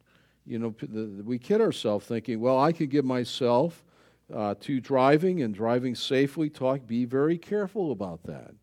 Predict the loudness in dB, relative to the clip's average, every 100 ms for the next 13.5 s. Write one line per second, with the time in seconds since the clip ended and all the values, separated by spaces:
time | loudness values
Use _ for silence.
0 | _ _ _ _ _ -8 -6 -2 0 0
1 | -2 -6 -4 -4 0 0 0 0 -2 -2
2 | -2 -2 -2 -2 -2 -6 -10 -16 _ _
3 | _ _ -12 -10 -8 -10 -6 -4 -2 -4
4 | -8 -6 -6 -6 -6 -6 -6 -12 -12 -12
5 | -20 _ _ _ _ -10 -4 -2 -2 -6
6 | -10 -10 -10 -12 -16 _ _ _ -10 -6
7 | -4 -4 -2 0 -2 -2 -4 -6 -8 -2
8 | 0 0 0 0 0 -2 -6 -6 -6 -4
9 | -4 -2 -4 -6 -6 -6 -6 -4 -6 -6
10 | -6 -6 -8 -12 -2 2 2 0 -4 -2
11 | -2 -6 0 4 6 4 0 -2 0 0
12 | 0 0 -4 -8 -8 -8 -6 -8 -6 -8
13 | -8 -10 -12 -14 -16